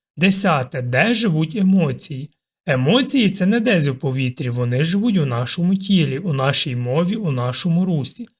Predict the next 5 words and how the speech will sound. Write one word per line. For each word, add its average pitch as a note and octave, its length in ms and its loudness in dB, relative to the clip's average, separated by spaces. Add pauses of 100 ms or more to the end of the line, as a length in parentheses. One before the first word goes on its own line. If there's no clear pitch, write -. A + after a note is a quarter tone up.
(260)
Робінс A3+ 560 2
говорить A#3+ 520 0
про D#3+ 160 -2
фізіологію D3+ 960 0
емоцій. F#3+ 680 2